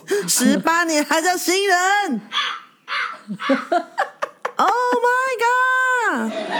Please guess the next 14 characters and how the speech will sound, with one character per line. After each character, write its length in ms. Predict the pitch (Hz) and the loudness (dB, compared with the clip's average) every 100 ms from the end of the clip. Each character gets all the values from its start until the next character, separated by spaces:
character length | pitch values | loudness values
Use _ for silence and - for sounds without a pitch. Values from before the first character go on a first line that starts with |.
| - - - 254 - - 254 254 - - - - - - - - - | -4 -2 -2 -2 -2 -2 0 0 -2 -4 -6 -6 -8 -8 -8 -10 -4
但 120 | 392 466 | -2 0
那 100 | 508 | 0
是 80 | 453 | 0
十 180 | - | 0
八 160 | 427 480 | 2 0
年 180 | 453 440 | 0 0
从 100 | 403 | 0
哪 140 | 440 | 0
里 60 | 466 | 0
开 200 | 403 453 | 0 0
始 60 | 415 | 0
数 280 | - 320 | 0 0
的 80 | 311 | 2
啊？ 600 | 339 302 226 165 151 226 | 2 2 0 -2 -4 -6